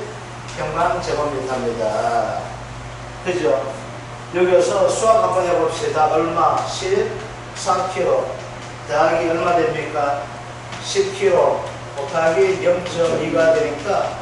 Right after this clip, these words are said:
십육 킬로가 되네요. 그러면 어떻게 됩니까? 요게 제곱미터당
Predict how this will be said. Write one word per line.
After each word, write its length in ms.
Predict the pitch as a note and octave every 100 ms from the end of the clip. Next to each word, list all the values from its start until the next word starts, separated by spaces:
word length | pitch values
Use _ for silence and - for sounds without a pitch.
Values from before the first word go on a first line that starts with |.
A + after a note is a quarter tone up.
| - - -
십육 1040 | - - F#3+ G3 - - - - D3+ F#3+ -
킬로가 380 | G3+ F3+ F3 D#3+
되네요. 760 | C#3+ - G#2 G#2 G#2+ G#2+ G#2+ - - - - - - - - -
그러면 300 | F#3 F3+ D#3+
어떻게 220 | F3+ E3
됩니까? 520 | D#3 D3+ C3+ - F3
요게 600 | - - D#3 - - - - - - - - - - - - - - -
제곱미터당 1400 | - D3 E3 G3+ G#3+ G#3+ F#3 F#3 E3+ E3+ D#3 C#3+ C#3 C#3+